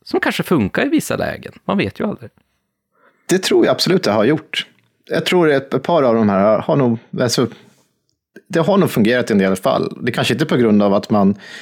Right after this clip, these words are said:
Speaker 2: som i Härjedalen, går tre gånger motsåt runt en sjuka kon och slår med en halsduk på den.
Speaker 1: <laughs> Nej.
Speaker 2: Eh, men det kan vara. Eh, att man ska badda det med dekokt av ekbark, rönnbär och urin kanske inte heller är det bästa.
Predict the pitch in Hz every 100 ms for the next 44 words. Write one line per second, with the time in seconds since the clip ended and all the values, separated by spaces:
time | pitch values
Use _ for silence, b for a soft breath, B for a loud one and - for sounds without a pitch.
0 | B - 104 101 117 101 104 143 120 104
1 | 104 95 - _ - 127 107 107 110 101
2 | - 151 - 107 104 104 113 - 101 139
3 | 117 - 107 101 101 127 - - 170 117
4 | 104 101 - - 139 127 - 120 117 -
5 | - B 214 156 202 165 143 143 220 151
6 | 185 - - 143 127 123 123 - - -
7 | 131 139 120 143 120 123 113 127 104 120
8 | 117 117 117 110 113 - 120 - - 110
9 | 107 107 127 117 - 120 113 113 113 110
10 | 107 107 110 113 135 123 117 123 107 98
11 | 127 135 135 127 - 127